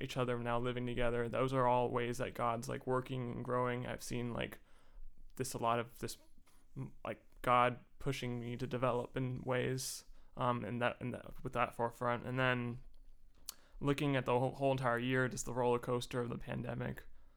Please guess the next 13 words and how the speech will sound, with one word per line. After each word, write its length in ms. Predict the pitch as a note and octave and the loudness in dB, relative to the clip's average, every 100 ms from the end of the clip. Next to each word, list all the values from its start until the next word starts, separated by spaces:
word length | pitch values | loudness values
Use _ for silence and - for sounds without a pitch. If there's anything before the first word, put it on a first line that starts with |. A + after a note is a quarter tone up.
| - - | -16 -4
um, 580 | C3+ A#2+ A2 A2 A2+ A#2 - - - | 2 4 4 0 -4 -8 -12 -18 -14
it's 140 | - - | -8 -2
like 160 | G#2 - - - - | -2 -4 -16 -14 0
all 180 | C3 C3+ | 6 6
of 100 | B2+ | 6
these 180 | C3 - | 2 0
dis-, 160 | - - | -2 -4
different 260 | - B2+ B2 | -4 -2 -2
things 220 | B2 A#2+ | -2 -2
going 240 | C3+ B2 A#2+ | 0 0 0
on. 240 | A#2 A2+ | 0 -2
Like, 160 | A2+ A2+ | -6 -4
I, 200 | B2 | -4